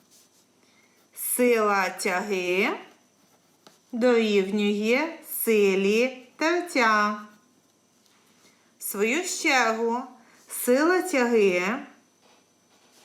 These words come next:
зрівноважується з силою пружності по модулю.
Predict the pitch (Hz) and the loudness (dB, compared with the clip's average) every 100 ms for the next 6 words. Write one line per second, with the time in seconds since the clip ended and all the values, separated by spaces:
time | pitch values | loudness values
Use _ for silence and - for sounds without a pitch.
0 | _ _ _ _ _ _ - 214 285 330 | _ _ _ _ _ _ -8 -4 0 0
1 | 302 269 226 202 190 190 233 226 247 - | 0 -2 0 2 2 0 0 0 -2 -4
2 | 302 294 - - 226 214 214 240 240 302 | -4 -2 -2 2 2 4 4 2 0 2
3 | 339 311 220 196 - - 185 165 135 - | 2 2 -2 -2 -4 -6 -4 -4 -6 -14
4 | - _ _ _ _ _ _ _ 311 359 | -20 _ _ _ _ _ _ _ -2 0
5 | 320 214 170 147 143 | 0 0 0 -4 -4